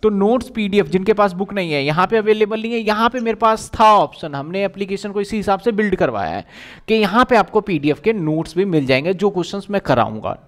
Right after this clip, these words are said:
ठीक है ना। और बाकी ये क्वेश्चन सारे होंगे आपके बुक से। मैंने बताया जेआर मोंगा कॉर्पोरेट अकाउंट और कॉस्ट अकाउंट के लिए महेश्वरी मित्तल। तो चलिए सर,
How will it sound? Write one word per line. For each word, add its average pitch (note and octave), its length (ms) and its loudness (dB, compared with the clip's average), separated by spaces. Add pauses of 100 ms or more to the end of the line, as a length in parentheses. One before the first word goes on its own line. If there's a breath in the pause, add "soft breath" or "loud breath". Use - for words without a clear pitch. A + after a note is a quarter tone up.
ठीक C3 220 -6
है F3+ 60 0
ना। G#3+ 140 -4 (300 loud breath)
और D#3 100 4
बाकी C#3 380 2
ये G#3 140 4
क्वेश्चन G#3 340 -2
सारे E3+ 380 2
होंगे G3 200 -4
आपके F#3 240 -2
बुक E3 280 -8
से। E3+ 180 -2
मैंने D#3 220 -2
बताया D#3 580 2
जेआर C#3+ 380 0
मोंगा C#3+ 340 -2
कॉर्पोरेट D3 480 -4
अकाउंट G#3 380 -4
और D3 300 -2
कॉस्ट E3+ 300 -2
अकाउंट C#3+ 280 -8
के D3 100 -6
लिए G#3 380 2 (480 loud breath)
महेश्वरी D3 880 -4 (320 soft breath)
मित्तल। C#3+ 340 -4 (500 soft breath)
तो G3+ 80 2
चलिए A#3 320 2
सर, A#3+ 260 2